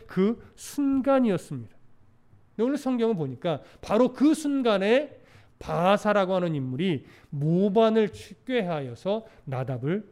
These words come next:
죽였다고 합니다. 그러니까 아직 전쟁이 시작된 건 아니에요. 전쟁이 시작되기 위해서 둘러싸고 이제 긴장감이 막 고조되고 있는 그때에 바아사가 나답을 죽인 거죠.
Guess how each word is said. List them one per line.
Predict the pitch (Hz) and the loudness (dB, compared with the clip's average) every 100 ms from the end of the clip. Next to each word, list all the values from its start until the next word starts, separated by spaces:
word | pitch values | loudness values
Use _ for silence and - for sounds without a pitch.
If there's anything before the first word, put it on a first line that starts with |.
| _ | _
죽였다고 | - 131 139 - 143 139 | -14 -8 -8 -8 -10 -8
합니다. | 160 107 101 _ _ _ | -8 -10 -18 _ _ _
그러니까 | 285 | -4
아직 | 175 320 - - - | -2 -2 -6 -14 -8
전쟁이 | 196 233 269 302 | 0 4 4 2
시작된 | - 320 311 262 | 2 0 0 2
건 | 277 | 4
아니에요. | 220 226 262 202 123 - - | 6 6 4 2 0 -14 -12
전쟁이 | - 196 220 254 247 | -4 -2 0 0 0
시작되기 | - 277 277 - 185 196 233 | 0 -4 -4 -4 -2 0 0
위해서 | 202 214 226 226 269 311 - - - - | 0 2 2 6 6 6 2 -12 -20 -6
둘러싸고 | 175 196 233 247 247 233 214 254 311 - 185 | -2 4 6 4 4 2 6 6 6 2 -6
이제 | 233 | -6
긴장감이 | - 208 277 330 339 311 285 262 | -2 2 4 6 4 4 4 4
막 | 262 262 | 4 2
고조되고 | - 208 226 285 254 247 | 0 0 2 0 0 0
있는 | 240 226 233 | 0 0 -2
그때에 | 226 175 _ 156 131 156 208 170 117 120 _ _ _ _ _ _ _ _ - | -6 -12 _ -8 -6 0 0 0 -4 -14 _ _ _ _ _ _ _ _ -14
바아사가 | 151 160 170 147 131 151 220 247 _ _ _ _ _ _ _ _ | -4 -2 -2 -4 -6 -4 -4 -6 _ _ _ _ _ _ _ _
나답을 | 131 135 139 131 180 226 - - - | -10 -8 -6 -4 -4 -6 -12 -20 -16
죽인 | - 131 147 180 | -10 -4 -2 0
거죠. | 135 - - | -4 -8 -18